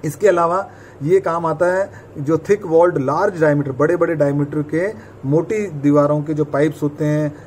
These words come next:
या pressure vessels होते हैं या storage tanks होते हैं या ships होते हैं, इनको weld करने में काम आता है।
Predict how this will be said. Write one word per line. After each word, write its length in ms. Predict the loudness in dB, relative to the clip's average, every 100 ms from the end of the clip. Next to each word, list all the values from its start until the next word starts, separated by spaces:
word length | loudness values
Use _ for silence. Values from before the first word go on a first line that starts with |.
| 0
या 100 | 0
pressure 440 | 2 -2 0 0
vessels 380 | 0 -2 -2 -4
होते 200 | -4 -2
हैं 100 | 0
या 120 | 0
storage 460 | 0 0 2 2 0
tanks 320 | -2 -2 -2
होते 200 | -2 -2
हैं 100 | -2
या 60 | 0
ships 340 | 0 -2 -2
होते 200 | -6 -4
हैं, 140 | -6
इनको 360 | -4 -4 2 2
weld 280 | 2 -4 -4
करने 280 | -8 -8 -10
में 140 | -10
काम 100 | -12
आता 320 | -14 -14
है। 60 | -16